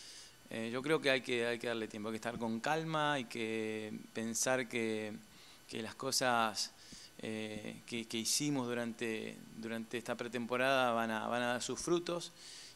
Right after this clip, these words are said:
Y que, en definitiva, el partido del miércoles, eh, está muy abierto, porque es una serie en la cual estamos igualados.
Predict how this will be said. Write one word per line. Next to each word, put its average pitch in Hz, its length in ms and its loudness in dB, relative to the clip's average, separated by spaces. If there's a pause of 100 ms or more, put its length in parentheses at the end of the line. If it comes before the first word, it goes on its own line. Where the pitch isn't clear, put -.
Y 120 120 -2
que, 123 720 2
en 120 160 -4
definitiva, 123 840 0
el 110 80 0
partido 120 680 0
del 113 120 0
miércoles, 123 580 -4
eh, 104 280 -8
está 104 540 -6
muy 110 200 -4
abierto, 104 400 -8
porque 110 280 -10
es - 120 -8 (240)
una 107 140 -6
serie 107 540 -4
en 107 80 -8
la 104 80 -8
cual 113 160 -2
estamos 117 340 -2
igualados. 110 680 -2